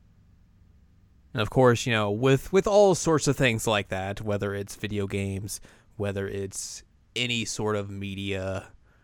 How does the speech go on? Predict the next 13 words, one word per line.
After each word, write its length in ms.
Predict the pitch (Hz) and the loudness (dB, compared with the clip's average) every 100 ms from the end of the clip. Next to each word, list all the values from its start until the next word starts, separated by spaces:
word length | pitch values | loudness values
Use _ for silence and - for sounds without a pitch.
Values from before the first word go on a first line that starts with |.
| _ _ - | _ _ -8
whether 400 | 101 101 98 98 | -4 -2 -2 -2
it's 600 | 98 95 - - - - _ _ _ - - _ - | -2 -4 -6 -14 -14 -16 _ _ _ -20 -20 _ -4
capital 500 | - 143 170 160 160 | 2 4 6 8 10
L 160 | 160 | 10
literature 460 | 156 127 104 113 104 | 10 6 4 0 -2
and 160 | 104 | -2
the 80 | 110 | -4
canon 420 | - 160 165 113 | -2 -2 -2 -2
of 140 | 110 117 | -4 -2
that, 460 | 156 101 - - - _ - _ - | -2 -2 -4 -12 -18 _ -20 _ 2
all 400 | 160 185 202 196 | 10 12 12 12
of 80 | 175 | 10
that, 600 | 170 156 104 - - - | 10 10 8 2 -4 -4